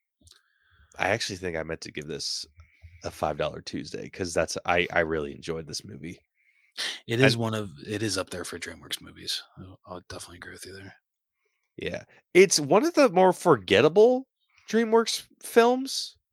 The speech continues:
Speaker 1: but I also love these movies.
Speaker 2: Yeah.
Speaker 1: Like, uh, the, <sighs> it's weird to say 'cause it's like, I have nothing against this movie. Like, rewatching this, the original, I thought it was just as funny the f-,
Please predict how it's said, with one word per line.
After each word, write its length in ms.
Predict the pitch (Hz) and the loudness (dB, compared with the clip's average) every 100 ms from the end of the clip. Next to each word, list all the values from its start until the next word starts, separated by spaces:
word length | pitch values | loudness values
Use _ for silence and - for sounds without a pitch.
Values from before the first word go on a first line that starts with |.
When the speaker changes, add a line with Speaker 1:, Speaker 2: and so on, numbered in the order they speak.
| _ | _
Speaker 1:
but 400 | 170 160 143 120 _ _ _ - - _ _ _ _ _ _ _ _ _ _ _ _ - | 10 12 12 8 _ _ _ -20 -20 _ _ _ _ _ _ _ _ _ _ _ _ 4
I 120 | 165 | 4
also 320 | 185 202 220 | 6 2 2
love 380 | 147 120 143 139 | 0 6 8 8
these 240 | 139 113 | 4 0
movies. 580 | 151 151 - 143 - - _ _ 123 | 0 0 0 -6 -10 -10 _ _ -8
Speaker 2:
Yeah. 140 | 117 107 _ _ _ _ _ _ _ - | -8 -8 _ _ _ _ _ _ _ 4
Speaker 1:
Like, 280 | 160 156 - | 6 6 0
uh, 160 | 95 - - - _ - | -4 -4 -10 -18 _ -16
the, 260 | 151 147 143 - - | -2 0 0 -6 -8
<sighs> 220 | - - | -8 -4
it's 180 | - 139 | -2 -2
weird 280 | 143 190 202 | 2 4 4
to 80 | 175 | 2
say 240 | - 139 | 4 4
'cause 180 | 143 127 | 4 2
it's 80 | 117 | 2
like, 200 | 120 110 | 2 4
I 80 | 135 | 2
have 120 | 170 | 2
nothing 520 | 120 98 104 117 123 101 | -4 -2 2 4 2 -2
against 300 | 92 90 - | -2 -2 -2
this 160 | 85 82 | -8 -6
movie. 380 | 80 73 - - | -6 -6 -18 -8
Like, 280 | 107 98 85 _ _ - - - | 0 0 0 _ _ -20 -20 -4
rewatching 800 | 107 139 110 101 117 135 117 107 | 4 6 10 8 8 2 0 0
this, 240 | 98 - - | -2 -2 0
the 300 | 104 92 98 - | 0 0 -4 -2
original, 540 | 90 92 120 123 127 | 0 0 0 0 2
I 100 | - | 2
thought 220 | 110 131 117 | 8 8 8
it 40 | |
was 200 | 101 85 | 6 0
just 400 | - 98 104 - | -4 2 2 2
as 100 | 101 | -4
funny 540 | - 92 92 107 104 _ _ _ _ _ | -2 0 0 -2 -6 _ _ _ _ _
the 100 | 101 | -2
f-, 200 | 95 - | -2 -2